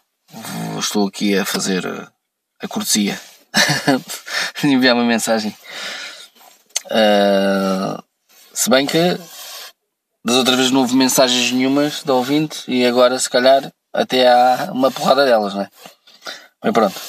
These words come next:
Se não houver mais, pronto, aqui fica a minha. Ah, o Diablo quatro parece que levou um push forward.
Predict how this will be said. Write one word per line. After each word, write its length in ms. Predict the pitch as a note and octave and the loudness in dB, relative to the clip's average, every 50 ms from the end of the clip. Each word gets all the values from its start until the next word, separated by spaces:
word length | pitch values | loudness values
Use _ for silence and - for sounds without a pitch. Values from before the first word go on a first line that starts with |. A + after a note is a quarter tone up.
| - - _ _ _ - - - - - - - _ _ - | -16 -18 _ _ _ -20 -20 -20 -20 -20 -20 -20 _ _ -14
Se 160 | - - C3 | -8 -2 0
não 80 | C3+ | 2
houver 360 | C3 C3 B2 C#3 C#3 C3+ B2 B2+ | 2 4 4 4 4 4 4 4
mais, 440 | C3+ C#3+ - - - - - - - - - | 4 4 4 2 0 -4 -8 -10 -14 -16 -10
pronto, 240 | - A2 G#2 - - - - - - - _ | -8 -6 -6 -8 -10 -16 -18 -20 -20 -20 _
aqui 180 | - - - A#2 | -12 -6 -4 -4
fica 240 | - A3+ - - - | -2 -2 0 0 2
a 20 | |
minha. 320 | G#2 F#2+ F#2 - - - _ _ _ - - - - - - - - - _ _ _ _ - - | 2 0 -4 -6 -10 -14 _ _ _ -20 -20 -20 -20 -20 -20 -20 -20 -20 _ _ _ _ -4 0
Ah, 1120 | A#2+ B2 A#2+ A#2+ A#2+ A#2+ A#2+ A#2 A#2 A#2 A#2 A#2 A#2 A#2 A#2 A#2 A#2 A#2 A2+ A#2 A2+ A2+ - - - - _ _ _ _ _ _ _ _ - - - | 2 4 6 6 6 6 6 6 6 4 4 2 2 2 0 0 0 -2 -2 -4 -4 -4 -6 -8 -10 -18 _ _ _ _ _ _ _ _ -12 -6 -2
o 80 | C3+ | 0
Diablo 420 | C3+ D3+ D#3+ D3 C3 B2+ A#2 A2 - _ _ - _ _ _ | 4 6 6 6 6 2 -4 -6 -10 _ _ -20 _ _ _
quatro 300 | - - C3+ C3 A2 - | -2 0 0 2 0 0
parece 240 | - C3 B2+ - - | 0 0 0 0 -2
que 80 | - C3 | -4 -6
levou 480 | A#2 A2 B2 B2 A#2+ A#2 A2 G2+ G2 - _ _ _ _ _ _ _ _ _ _ _ _ - | -4 0 2 2 4 4 2 0 -4 -10 _ _ _ _ _ _ _ _ _ _ _ _ -10
um 360 | - A2+ A2+ A2+ A2 A2 G#2 | -6 -4 -2 0 0 0 -2
push 280 | - - A#2 A2+ - | -4 -4 -2 -2 0
forward. 420 | - - - - A#2 B2 A#2+ A2+ | 0 0 2 2 2 2 2 0